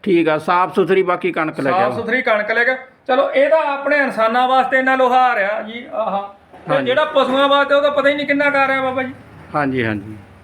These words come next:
Speaker 2: ਪਸ਼ੂਆਂ ਬਾਰੇ ਤਾਂ ਬਾਹਲੀ ਅਣਗਹਿਲੀ ਹੈ। ਕੋਈ ਗੁੱਲੀ ਡੰਡਾ ਪਾ ਲਿਆ, ਕੋਈ ਕੁਛ ਪਾ ਲਿਆ, ਕੋਈ ਉਹਦਾ, ਯਾਰ, ਆਪਾਂ ਇੰਨੀ ਵਧੀਆ ਚੀਜ਼ ਨੂੰ ਚ ਕੁਛ ਆ ਰਿਹਾ ਹੈ, ਤੇ ਫਿਰ ਉਹਦੇ ਵਿੱਚ ਤਾਂ ਉਦੋਂ ਵੀ ਕਈ ਗੁਣਾ ਜ਼ਿਆਦਾ ਆਊਗਾ, ਬਾਬਾ ਜੀ।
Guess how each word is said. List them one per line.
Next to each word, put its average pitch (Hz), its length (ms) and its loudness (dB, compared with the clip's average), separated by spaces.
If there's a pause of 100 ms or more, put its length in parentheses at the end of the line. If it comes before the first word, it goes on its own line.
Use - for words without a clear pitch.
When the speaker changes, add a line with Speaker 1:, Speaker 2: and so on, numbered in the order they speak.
(180)
Speaker 2:
ਪਸ਼ੂਆਂ 233 340 0
ਬਾਰੇ 277 200 2
ਤਾਂ 302 120 2
ਬਾਹਲੀ 285 320 2
ਅਣਗਹਿਲੀ 277 380 0
ਹੈ। 262 160 2
ਕੋਈ 247 340 -2 (280)
ਗੁੱਲੀ 247 260 0
ਡੰਡਾ 233 280 2
ਪਾ 196 160 0
ਲਿਆ, 226 340 2
ਕੋਈ 233 180 -6
ਕੁਛ 233 240 -2
ਪਾ 208 240 0
ਲਿਆ, 226 260 0
ਕੋਈ 233 180 -4
ਉਹਦਾ, 269 300 -2
ਯਾਰ, 226 300 -2 (340)
ਆਪਾਂ 226 340 0
ਇੰਨੀ 277 220 -2
ਵਧੀਆ 285 280 0
ਚੀਜ਼ 277 240 -4
ਨੂੰ 269 140 -2 (540)
ਚ 277 60 0
ਕੁਛ 262 340 0
ਆ 233 580 2
ਰਿਹਾ 208 100 0
ਹੈ, 185 320 -2 (300)
ਤੇ 285 100 2
ਫਿਰ 294 160 2
ਉਹਦੇ 302 320 0
ਵਿੱਚ 294 220 0
ਤਾਂ 285 240 0
ਉਦੋਂ 269 320 -4
ਵੀ 294 100 -4
ਕਈ 285 200 0
ਗੁਣਾ 277 200 0
ਜ਼ਿਆਦਾ 233 260 0
ਆਊਗਾ, 214 220 -6
ਬਾਬਾ 208 220 -10
ਜੀ। 214 80 -14